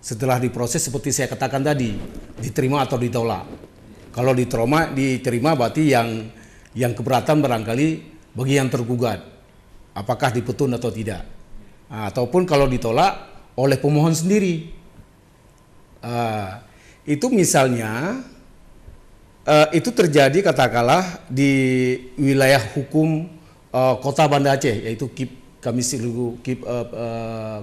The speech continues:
Kota Banda Aceh. Eh, itu kalau ada hal lain yang menyangkut dengan bahwa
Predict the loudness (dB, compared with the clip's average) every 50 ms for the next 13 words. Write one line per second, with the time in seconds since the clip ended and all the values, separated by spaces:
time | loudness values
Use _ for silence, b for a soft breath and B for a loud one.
0 | -10 -8 -6 -4 -4 -2 -4 -4 -6 -6 -8 -8 -10 -10 -12 -14 -18 -20 -20 -20
1 | -20 _ b b b b b b b b b b -18 -14 -10 -10 -8 -8 -8 -8
2 | -8 -8 -8 -6 -2 2 4 4 6 4 2 2 2 2 4 6 6 4 4 4
3 | 2 2 2 4 4 4 4 2 2 0 0 -2 -4 -8 -8 -4 -2 -2 0 0
4 | 0 0 -2 -2 -2 -4 -6 -4 -4 -6 -6 -8 -14 -20 -20 b b b b b
5 | b b b -4 0 2 2 4 2 4 4 4 4 6 4 2 0 0 0 0
6 | 0 0 0 0 -2 -6 -12